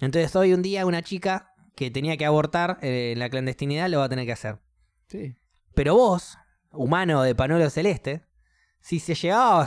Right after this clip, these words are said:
Speaker 1: a aprobar el, a hacer, a, a aprobar el aborto, la legalización, se, se llevaba a legalizar el aborto, como costó eso, eh, la chica esta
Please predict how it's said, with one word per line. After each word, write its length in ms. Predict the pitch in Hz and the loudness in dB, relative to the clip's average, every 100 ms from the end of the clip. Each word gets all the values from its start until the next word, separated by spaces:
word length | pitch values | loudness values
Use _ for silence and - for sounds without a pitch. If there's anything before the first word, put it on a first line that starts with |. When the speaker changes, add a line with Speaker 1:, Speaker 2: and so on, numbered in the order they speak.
| - | 0
Speaker 1:
a 200 | 131 127 | -2 -2
aprobar 360 | 123 127 151 165 | 2 4 4 2
el, 100 | 151 | -2
a 280 | 123 117 | -2 -2
hacer, 280 | 117 - 113 104 | -2 -4 -6 -6
a, 720 | 107 98 92 85 78 - 92 | -4 -4 -4 -6 -8 -6 -4
a 20 | |
aprobar 280 | 92 107 135 | -4 0 2
el 60 | 156 | 4
aborto, 380 | 170 175 131 131 | 4 4 2 -4
la 120 | 120 | -6
legalización, 500 | 110 107 107 104 165 | -6 -6 -8 -10 -12
se, 160 | 127 107 | -10 -12
se 260 | - - | -12 -16
llevaba 260 | 117 139 190 | -4 2 2
a 40 | |
legalizar 380 | 156 131 127 165 | 2 0 0 0
el 80 | 156 | 4
aborto, 380 | 160 127 120 131 | 4 4 0 -6
como 180 | 101 104 | -6 -6
costó 280 | 104 123 | -4 -4
eso, 220 | 113 - - _ - - - - - - _ - | -6 -8 -14 _ -20 -20 -20 -20 -20 -20 _ -8
eh, 720 | 127 127 120 117 113 113 107 - _ _ _ _ _ _ _ _ _ _ | -4 -2 -2 -4 -4 -4 -6 -10 _ _ _ _ _ _ _ _ _ _
la 180 | 120 147 | -4 -4
chica 320 | - 269 247 | -4 -2 0
esta 400 | 202 - 143 156 | 0 -2 -4 -4